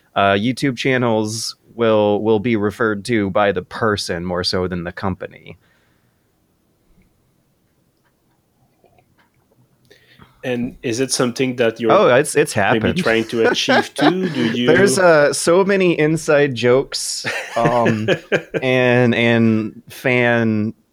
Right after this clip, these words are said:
Speaker 1: communities that have built up around the concept of, of, of referring to, to me as Super Bunny Hop.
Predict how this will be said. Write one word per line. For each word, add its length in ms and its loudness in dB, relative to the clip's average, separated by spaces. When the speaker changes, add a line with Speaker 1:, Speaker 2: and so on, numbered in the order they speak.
Speaker 1:
communities 760 0
that 120 0
have 180 2
built 260 2
up 200 0
around 280 2
the 100 0
concept 540 0
of, 260 -2
of, 420 -2
of 300 2
referring 680 0
to, 600 -2
to 460 -2
me 340 2
as 380 0
Super 320 -4
Bunny 300 -4
Hop. 380 -16